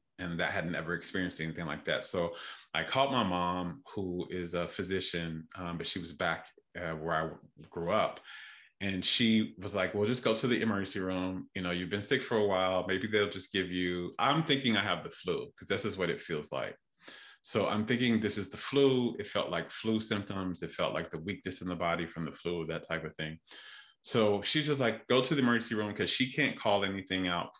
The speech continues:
over state. She can't do any type of, um, prescribing medication over state. "So why don't you go into the emergency room and they can check you out and give you some medicine. You can be home and be ready for work, you know, in the next two or three days."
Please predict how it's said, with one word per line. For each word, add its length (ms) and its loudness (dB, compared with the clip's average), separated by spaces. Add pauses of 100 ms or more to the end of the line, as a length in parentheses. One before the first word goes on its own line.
(120)
over 220 -2
state. 580 -4
She 140 -4
can't 260 -4
do 140 -4
any 120 -2
type 320 -4
of, 280 -4 (100)
um, 400 -6
prescribing 640 -2
medication 560 -2
over 200 -6
state. 360 -2
"So 340 -2 (380)
why 100 2
don't 180 6
you 80 2
go 160 2
into 200 -2
the 240 0
emergency 460 0
room 400 -2 (640)
and 380 0
they 160 -2
can 120 2
check 200 0
you 140 2
out 280 2
and 100 -6
give 120 -2
you 80 -2
some 160 -2
medicine. 300 0
You 100 0
can 120 -2
be 100 0
home 320 -2
and 100 -4
be 80 0
ready 240 0
for 160 -4
work, 380 -2
you 120 -8
know, 140 -4
in 100 -8
the 60 -8
next 280 -10
two 180 -8
or 40 -6
three 180 -10
days." 400 -8